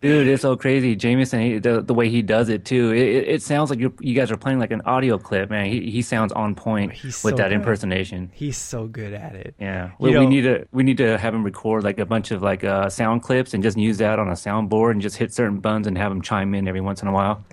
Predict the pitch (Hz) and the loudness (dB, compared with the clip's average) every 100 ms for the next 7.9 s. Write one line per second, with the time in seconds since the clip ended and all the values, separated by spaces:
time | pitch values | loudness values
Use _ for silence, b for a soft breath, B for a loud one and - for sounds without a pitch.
0 | 147 170 190 190 175 175 208 208 196 - | -2 0 0 -4 -4 -4 0 0 0 -4
1 | 185 - 175 165 - 160 165 175 175 175 | -8 -4 -4 -4 -4 -2 -2 -2 -6 -6
2 | 170 175 156 120 143 156 151 - 151 135 | -2 0 0 0 -2 -4 -6 -6 -6 -4
3 | 147 143 160 143 139 135 139 139 135 - | -8 -6 -6 -4 -6 -8 -8 -6 -6 -6
4 | 139 123 135 139 123 131 131 - 123 - | -6 -4 -4 -2 -4 -6 -6 -6 -10 -6
5 | 127 123 127 131 127 123 123 127 120 123 | -8 -8 -8 -6 -6 -4 -4 -4 -6 -12
6 | - 123 117 117 123 117 113 - 123 120 | -8 -8 -8 -8 -8 -8 -12 -8 -6 -2
7 | 104 113 120 123 - 120 117 117 120 | -2 -2 -4 -6 -10 -8 -4 -2 -4